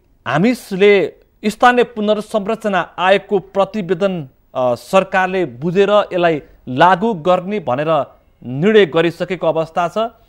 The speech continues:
र त्यो सँगसँगै उप तथा स्थानीय विकास मन्त्री कमल थापाले यसलाई कार्यान्वयनमा आएको दावी गरिसक्नु भएको छ, तर पनि असन्तुष्ट मधेसी मोर्चाले भने यो आयोगको प्रतिवेदनलाई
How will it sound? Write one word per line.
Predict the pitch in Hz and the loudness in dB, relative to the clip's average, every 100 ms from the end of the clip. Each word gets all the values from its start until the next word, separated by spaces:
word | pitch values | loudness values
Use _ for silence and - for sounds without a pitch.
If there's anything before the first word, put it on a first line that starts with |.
| _ | _
र | 147 165 143 120 - _ _ | 2 4 4 2 -4 _ _
त्यो | 220 | 0
सँगसँगै | - 196 190 208 202 202 170 - _ _ _ _ _ _ _ _ _ _ _ _ - | 2 -4 -6 -8 -4 -4 -4 -10 _ _ _ _ _ _ _ _ _ _ _ _ -8
उप | 214 | 2
तथा | 240 214 208 196 | 2 4 2 2
स्थानीय | - 220 214 220 190 151 _ | 2 0 0 -2 -2 -4 _
विकास | _ 127 123 185 208 190 175 | _ -8 -6 0 0 0 -6
मन्त्री | 175 180 185 208 | -8 -6 -6 -8
कमल | 196 185 190 196 | -6 -4 -2 -2
थापाले | - 151 165 180 185 196 156 - _ _ _ - | -4 -6 0 0 2 -2 -4 -12 _ _ _ -4
यसलाई | 175 - 185 151 117 - _ _ _ - | -4 0 0 0 -4 -10 _ _ _ 2
कार्यान्वयनमा | 190 202 226 214 190 | 4 4 2 2 2
आएको | 170 175 175 175 - | 2 0 -2 -4 -8
दावी | 131 160 165 165 156 - _ | -2 2 2 2 0 -4 _
गरिसक्नु | 143 160 190 185 170 135 | -4 0 0 0 -4 -2
भएको | 117 120 | -2 -2
छ, | 165 | -2
तर | 247 254 208 | -2 2 0
पनि | 208 202 202 160 _ _ | 0 -2 -2 -8 _ _
असन्तुष्ट | 180 180 214 185 240 - | -2 0 -2 -2 -6 -2
मधेसी | 196 170 165 180 196 | 0 2 0 -2 -4
मोर्चाले | 151 165 160 165 151 | -4 -4 -2 -4 -2
भने | 156 185 180 _ _ | -4 -4 -8 _ _
यो | 175 | 0
आयोगको | 180 - 170 180 180 | 0 2 0 0 -6
प्रतिवेदनलाई | - 175 170 160 156 151 135 | -2 -4 -2 -4 -2 -2 -4